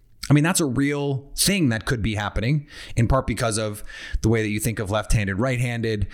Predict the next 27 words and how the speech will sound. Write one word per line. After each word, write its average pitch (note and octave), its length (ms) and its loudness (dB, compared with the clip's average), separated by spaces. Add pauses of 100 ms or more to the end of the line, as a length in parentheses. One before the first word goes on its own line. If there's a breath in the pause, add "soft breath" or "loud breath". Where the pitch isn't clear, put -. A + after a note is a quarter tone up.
(280 loud breath)
and G2 280 0
you G2+ 80 2
like G2+ 200 -2
your, F#2+ 200 -2
your, G2+ 320 -2
your G#2 140 2
better A#2 280 0
pass - 340 0
blocker A#2 460 0
on G2+ 80 0
the F#2 80 0
left C3 240 2
side B2 400 0
usually. A#2 540 -2 (280 loud breath)
I - 40 4
mean, C3 100 6
there E3 160 2
are F3 60 -2
some, D3+ 300 0
there E3+ 120 0
are D#3 100 -2
some D3+ 220 0
considerations C#3 1040 2
to - 80 2
have A2 260 0
in F#2+ 100 4
here. G2 340 -2